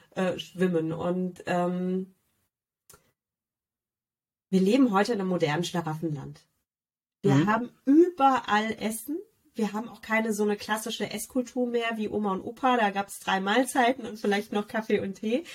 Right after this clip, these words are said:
Speaker 1: sondern man kann wirklich überall essen, man kann überall snacken, man kann im Laufen essen, so to go.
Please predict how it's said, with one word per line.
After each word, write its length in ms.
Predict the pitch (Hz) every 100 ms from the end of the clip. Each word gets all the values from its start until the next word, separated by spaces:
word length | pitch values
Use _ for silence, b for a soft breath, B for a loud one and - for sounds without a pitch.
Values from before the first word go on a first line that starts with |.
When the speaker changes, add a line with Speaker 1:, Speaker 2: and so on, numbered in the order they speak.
| B B
Speaker 1:
sondern 240 | - 214 214
man 120 | 202
kann 260 | 226 220 208
wirklich 360 | 208 202 -
überall 360 | 262 294 247 240
essen, 340 | - 226 226
man 100 | 208
kann 120 | 208 202
überall 380 | 208 214 - 175
snacken, 580 | - 254 254 233 226
man 140 | 208 196
kann 240 | 208 202
im 160 | 180 185
Laufen 440 | 180 202 262 240
essen, 360 | 226 208 - 214
so 120 | 190
to 180 | 190 196
go. 360 | 190 202 254